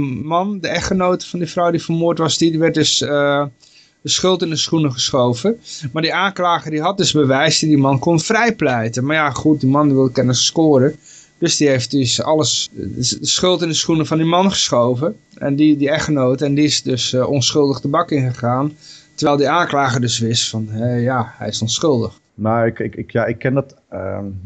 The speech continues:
Speaker 2: ik ken die principes niet helemaal. Maar Stefan, als een advocaat weet dat je schuldig bent.
Speaker 1: Mhm. Het gaat om een aanklager.
Speaker 2: Ja, weet ik wel. Maar dan
Speaker 1: Ja.
Speaker 2: mag hij in principe gewoon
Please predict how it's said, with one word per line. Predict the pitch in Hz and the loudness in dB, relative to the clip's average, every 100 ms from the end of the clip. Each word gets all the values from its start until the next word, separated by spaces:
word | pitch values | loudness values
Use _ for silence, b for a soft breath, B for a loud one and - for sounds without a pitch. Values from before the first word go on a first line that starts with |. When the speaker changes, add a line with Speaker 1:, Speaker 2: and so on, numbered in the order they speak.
| - | -14
Speaker 2:
ik | 113 | -14
ken | - 104 | -6 -2
die | 117 | -2
principes | 117 117 - - - | -2 -4 -4 -8 -8
niet | 95 87 | -8 -6
helemaal. | 87 82 82 | -6 -6 -6
Maar | 90 | -8
Stefan, | 90 123 117 | -6 -6 -4
als | 110 | -4
een | 113 | -4
advocaat | 110 - - - - - | -6 -8 -6 -2 -2 -2
weet | 104 117 | -2 -2
dat | 95 - | -4 -10
je | |
schuldig | - 107 123 123 | -12 -8 -6 -6
bent. | 175 - 147 175 170 | -8 -8 -8 -10 -10
Speaker 1:
Mhm. | 160 | -6
Het | 180 | -4
gaat | 180 196 | -2 -4
om | 190 | -4
een | 185 | -4
aanklager. | 180 185 180 131 120 113 117 - _ | -4 -4 -4 -6 -6 -10 -16 -20 _
Speaker 2:
Ja, | 104 110 | -4 0
weet | 113 | 2
ik | 120 | 2
wel. | 101 95 | 0 -2
Maar | 95 | -2
dan | 104 107 | -2 -2
Speaker 1:
Ja. | - _ | -6 _
Speaker 2:
mag | - 110 101 113 - | -14 -6 -4 -4 -2
hij | 107 | -2
in | 98 | -2
principe | 95 98 - 92 | -6 -8 -8 -8
gewoon | - 95 90 90 | -10 -6 -4 -4